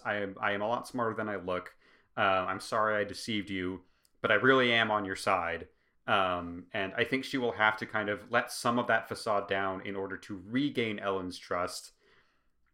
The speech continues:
But then the tw-, the double twist is that, no, she still is definitely a spy. She's just going to find a way to convince Elend that she's not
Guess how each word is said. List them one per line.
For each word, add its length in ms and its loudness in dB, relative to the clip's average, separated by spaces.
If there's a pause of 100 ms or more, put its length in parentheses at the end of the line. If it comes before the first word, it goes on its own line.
(640)
But 180 2
then 100 4
the 60 0
tw-, 320 -12
the 100 2
double 260 6
twist 300 0
is 140 -10
that, 240 4
no, 120 6
she 160 0
still 300 8
is 160 8
definitely 420 2
a 60 0
spy. 400 2
She's 240 -8
just 140 -6
going 180 -2
to 140 -6
find 320 0
a 40 4
way 140 4
to 160 -8
convince 460 -8
Elend 320 -4
that 180 -8
she's 180 -16
not 340 -4